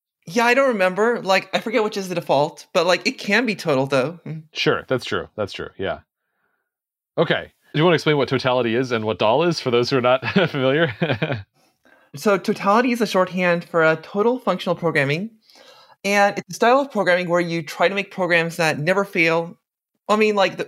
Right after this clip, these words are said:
Speaker 1: well, I don't know what's the exact precise definition, but that's how, how I mean it, is, like, programs that can basically never fail. So, like, by that, I mean, like, they don't hang, they don't throw exceptions, they don't crash. Like, they just,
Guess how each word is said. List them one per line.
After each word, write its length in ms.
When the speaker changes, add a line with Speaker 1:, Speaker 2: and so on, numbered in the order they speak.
Speaker 1:
well, 280
I 60
don't 80
know 100
what's 300
the 80
exact 360
precise 300
definition, 420
but 80
that's 220
how, 420
how 180
I 180
mean 180
it, 200
is, 120
like, 160
programs 300
that 100
can 240
basically 600
never 300
fail. 440
So, 180
like, 240
by 120
that, 180
I 80
mean, 160
like, 320
they 120
don't 260
hang, 540
they 160
don't 220
throw 120
exceptions, 720
they 60
don't 180
crash. 760
Like, 140
they 140
just, 240